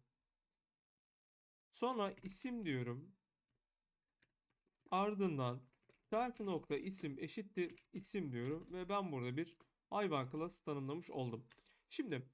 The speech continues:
hayvan klasının içinde bir de ses çıkar diye bir klas tanımlayayım. Pardon, fonksiyon tanımlıyorum.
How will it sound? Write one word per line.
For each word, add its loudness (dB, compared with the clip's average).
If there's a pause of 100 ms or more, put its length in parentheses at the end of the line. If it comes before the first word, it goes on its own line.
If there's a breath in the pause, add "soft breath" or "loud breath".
(720 soft breath)
hayvan 4
klasının -2
içinde -2
bir 2
de 4 (220)
ses -2 (100)
çıkar 2
diye 4
bir -2 (300)
klas 0
tanımlayayım. -2 (3000)
Pardon, 4
fonksiyon 0
tanımlıyorum. 0